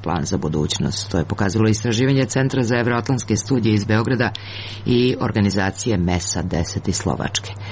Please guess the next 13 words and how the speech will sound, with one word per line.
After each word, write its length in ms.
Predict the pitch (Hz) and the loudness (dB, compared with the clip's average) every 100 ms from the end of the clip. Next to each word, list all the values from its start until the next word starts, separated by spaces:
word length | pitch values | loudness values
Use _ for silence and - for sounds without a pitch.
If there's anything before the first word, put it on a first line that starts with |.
| - - | -10 -2
Najveći 380 | 127 110 107 107 | 2 4 2 2
optimisti 460 | 104 143 165 151 165 | 0 2 2 2 0
u 40 | |
pogledu 380 | 156 151 151 147 | 2 2 2 0
članstva 560 | - 127 147 151 - 113 | 0 0 0 0 0 2
u 100 | 104 | 2
Evropskoj 540 | 107 123 - 92 85 | 2 0 -2 0 2
uniji 520 | 85 120 151 160 147 | 2 4 4 4 4
jesu 240 | 90 - 87 | 0 -4 -4
studenti 400 | 104 101 101 107 | 0 2 2 2
iz 80 | |
Crne 280 | 107 127 131 | 0 0 2
Gore. 380 | 131 135 117 - | 2 2 0 -4